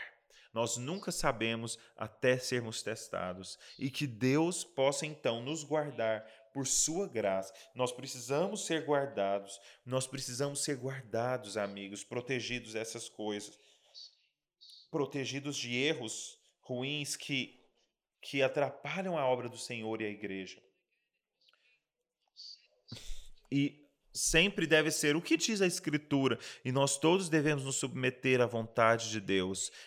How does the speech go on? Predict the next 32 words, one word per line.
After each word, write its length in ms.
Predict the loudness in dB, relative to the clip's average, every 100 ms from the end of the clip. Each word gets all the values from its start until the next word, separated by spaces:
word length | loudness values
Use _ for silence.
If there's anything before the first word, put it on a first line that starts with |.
| -2
mesmo 320 | 6 8 6
que 140 | 0 -2
me 140 | -2
cause 440 | 4 6 6 4 -4
tristeza, 680 | -6 -6 2 6 6 4 0
tristeza 460 | -6 -4 0 0
ao 60 | 0
coração 600 | 4 6 6 2 0 2
ou 120 | 0
não, 360 | 2 2 0 -2 -10 -20 -10
o 80 | -6
fato 600 | 6 12 12 12 2 -4 -2
é 300 | 0 0 0 -8 -20 -20 _ _ _ -20 -20 _ -8
não 400 | 2 4 4 2
o 40 |
coração, 760 | 4 6 4 2 -2 0 0 0
não 300 | 6 8 8
as 140 | 6
emoções, 760 | 2 2 2 2 2 2 0 -6 -12 -2
não 260 | 4 6
o 60 | 4
que 260 | 2 6 8
eu 160 | 8
quero, 480 | 6 2 0 -2 -6 -14 _ _ _ _ _ _ -20 -20 _ _ _ _ _ _ _ _
mas 240 | -2 -2 0
o 60 |
que, 280 | -2 0 -2 -2 -14 -10
o 120 | -8
que 180 | -6 -6
diz 500 | -4 -2 -2 -4 -6
o 100 | -6
Senhor. 640 | -6 -4 -4 -4 -6 -8